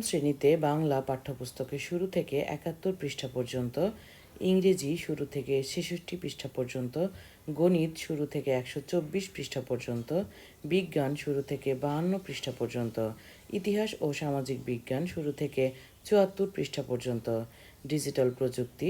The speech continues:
শুরু থেকে ষাট পৃষ্ঠা পর্যন্ত, জীবন ও জীবিকা শুরু থেকে ছাপ্পান্ন পৃষ্ঠা পর্যন্ত, স্বাস্থ্য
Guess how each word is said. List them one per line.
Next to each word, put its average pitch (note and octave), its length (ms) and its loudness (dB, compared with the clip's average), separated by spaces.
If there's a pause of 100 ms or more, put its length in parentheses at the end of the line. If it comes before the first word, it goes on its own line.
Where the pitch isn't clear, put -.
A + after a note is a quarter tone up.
(120)
শুরু D3+ 160 -2 (100)
থেকে C#3 200 -2 (160)
ষাট C#3+ 280 0
পৃষ্ঠা C3+ 360 -6
পর্যন্ত, A#2 400 -4 (640)
জীবন F#3 300 4 (120)
ও - 20 4 (120)
জীবিকা C3 400 0 (140)
শুরু C3+ 180 -2 (100)
থেকে B2+ 180 -4 (140)
ছাপ্পান্ন C3+ 360 -2 (100)
পৃষ্ঠা C3 340 -4
পর্যন্ত, A2+ 380 -2 (640)
স্বাস্থ্য F3+ 340 0